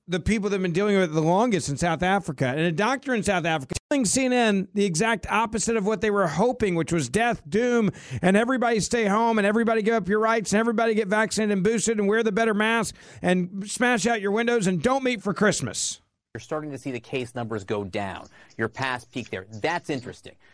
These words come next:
Speaker 2: because if that were to happen here, that means it's three weeks, two, three weeks, and then the cases start to go down. Number two, hospitalizations. When you're talking about more severe illnesses,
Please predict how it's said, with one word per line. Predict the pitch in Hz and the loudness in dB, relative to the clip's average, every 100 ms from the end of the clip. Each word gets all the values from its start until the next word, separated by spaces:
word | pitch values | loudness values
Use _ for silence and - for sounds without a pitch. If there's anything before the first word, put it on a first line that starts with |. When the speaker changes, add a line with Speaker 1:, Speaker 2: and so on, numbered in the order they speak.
| _ | _
Speaker 2:
because | 113 110 | -6 -4
if | 92 | -2
that | 107 107 | -4 -2
were | 104 | -4
to | |
happen | 101 101 110 | -4 -6 -4
here, | 170 143 | -2 0
that | 123 | -2
means | 110 117 110 - - | -4 -6 -8 -14 -14
it's | - | -14
three | - 131 123 | -8 -4 -2
weeks, | 117 113 - | -2 -4 -4
two, | 139 127 | -4 -4
three | - 117 | -2 -2
weeks, | 113 113 - | 0 -2 -4
and | 113 | -4
then | 104 | -6
the | 104 | -4
cases | 120 107 104 | -4 -4 -6
start | - 98 | -4 -4
to | 101 | -2
go | 98 | -4
down. | 92 92 85 - - - | -2 -4 -6 -10 -20 -2
Number | 147 135 | 0 0
two, | - - 180 90 - - - - | -2 2 2 0 -8 -20 -20 -2
hospitalizations. | 170 170 - 151 135 117 113 92 - 92 | 0 0 -4 -2 0 0 -2 -4 -8 -12
When | 113 | -10
you're | 117 | -6
talking | 147 143 147 127 | -2 -2 -2 0
about | 117 107 | 0 0
more | 113 123 147 165 | 0 2 2 0
severe | - 147 110 98 127 123 120 113 - - | -4 -4 -4 -4 0 0 0 -2 -8 -6
illnesses, | 110 104 92 80 - 90 - - - | -2 -2 -4 -8 -10 -12 -14 -12 -12